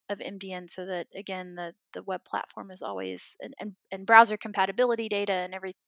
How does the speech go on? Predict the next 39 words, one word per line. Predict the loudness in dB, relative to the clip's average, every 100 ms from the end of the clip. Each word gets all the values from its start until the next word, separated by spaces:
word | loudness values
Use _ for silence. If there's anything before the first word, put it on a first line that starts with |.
| -14
and | -14
everything | -10 -10 -10 -10
else | -10 -12
that | -10
goes | -10
along | -8 -12 -10
with | -10
that, | -8 -10 -14 -14 -12 -12 -10
so | -2 0
that | 2 0
people | -4 -8 -6 -8 -8
can, | -8 -8 -10
um, | -8 -8 -10 -16 -20 -20 -20 -20 -20 _
can | -12 -12 -12 -2
reliably, | 0 6 8 6 4 -2 -2 -4 -8 -16 -14
you |
know, | -12 -8 -2
count | 0 0
on | -2 -4
that, | -6 -6 -4
that | -4 -4
material, | -10 -6 -4 -4 -6 _ -10
um, | -8 -8 -10
and | -12 -8 4
all | 4 6
of | 0 -4
the, | -6 -4 -4 -6 -10 _ -20 -20 -20 -20 _ _ _ -6
uh, | -4 -4 -6 -2
people | -2 2 4 2 0
and | -4 -6 0
companies | 2 2 -2 -4 -4
that | -4
make | -4 -6 -6
use | -2 2 2 2
of | 0
it, | 0 -2 -4 -14 -14 -18 -16 -16 -10
'cause | -8 -2
we're | 4
all, | 6 6 4 0